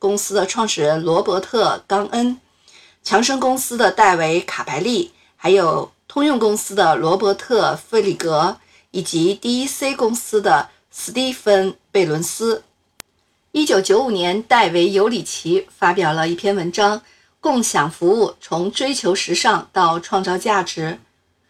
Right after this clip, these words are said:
除了系统的论述共享服务理论以外，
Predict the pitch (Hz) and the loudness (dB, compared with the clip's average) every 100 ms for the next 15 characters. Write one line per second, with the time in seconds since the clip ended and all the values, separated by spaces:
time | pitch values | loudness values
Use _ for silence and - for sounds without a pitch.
0 | _ _ - 247 294 285 - 359 339 240 | _ _ -6 0 2 0 2 4 4 0
1 | 175 165 180 233 214 - 233 202 175 269 | -4 0 0 0 -2 -2 4 4 4 0
2 | 247 190 - 175 156 170 190 202 180 - | 0 -2 -2 -2 -2 0 2 2 2 0
3 | 190 170 170 175 | -2 -2 0 0